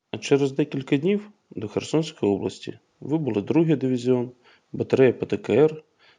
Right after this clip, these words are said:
та батарея звукометричної розвідки. В цей час вже офіційно було оголошено початок ато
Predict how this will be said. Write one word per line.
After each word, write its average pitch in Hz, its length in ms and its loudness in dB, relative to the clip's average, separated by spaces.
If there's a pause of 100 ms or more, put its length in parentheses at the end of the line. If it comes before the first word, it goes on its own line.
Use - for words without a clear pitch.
та 160 120 0
батарея 113 420 2
звукометричної 98 800 -4
розвідки. - 480 -10
В - 1000 -20
цей 165 100 -12
час 151 240 -2
вже 107 240 2
офіційно 131 520 2
було 101 300 4
оголошено 110 560 -2
початок - 520 -4
ато - 320 -4